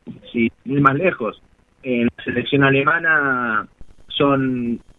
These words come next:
el sesenta, setenta por ciento jugadores de Bayern Múnich, eh, Borussia Dortmund y algunos que otros que están sueltos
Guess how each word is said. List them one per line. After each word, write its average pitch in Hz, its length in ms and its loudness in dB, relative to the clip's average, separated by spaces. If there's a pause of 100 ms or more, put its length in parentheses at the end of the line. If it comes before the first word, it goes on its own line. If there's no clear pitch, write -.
(200)
el 123 200 -4
sesenta, 139 420 0
setenta 139 360 -2
por 127 160 -8
ciento 156 240 -8
jugadores 135 380 -4
de - 160 -20
Bayern 135 320 0
Múnich, 185 520 -4 (800)
eh, 117 540 2
Borussia 131 500 2
Dortmund 190 540 -2 (120)
y 127 140 -6
algunos 139 460 -2
que 143 160 -8
otros 151 260 -4
que 127 60 -6
están 120 480 0
sueltos 139 340 -6